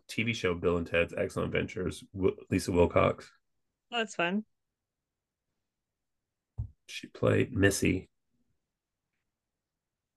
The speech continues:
Speaker 2: "Lisa, love your work. Can you introduce me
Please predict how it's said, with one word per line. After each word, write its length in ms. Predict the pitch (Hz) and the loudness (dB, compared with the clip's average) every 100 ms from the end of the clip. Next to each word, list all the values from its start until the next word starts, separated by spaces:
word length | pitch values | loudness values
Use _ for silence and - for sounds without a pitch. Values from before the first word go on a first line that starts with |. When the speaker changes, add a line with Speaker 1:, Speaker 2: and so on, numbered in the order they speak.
| _ _ _ _ _ _ _ _ _ _ _ _ _ _ _ _ _ _ _ _ 226 - _ _ _ _ - | _ _ _ _ _ _ _ _ _ _ _ _ _ _ _ _ _ _ _ _ -8 -8 _ _ _ _ -4
Speaker 2:
"Lisa, 360 | 196 196 151 139 | -2 -2 -2 0
love 200 | 151 165 | 0 2
your 120 | 170 | 2
work. 280 | 185 143 - _ - | 2 0 -6 _ -6
Can 340 | - 220 247 | 2 4 6
you 220 | 262 269 | 6 6
introduce 460 | 240 240 214 226 - | 4 4 2 0 2
me 220 | 247 | 2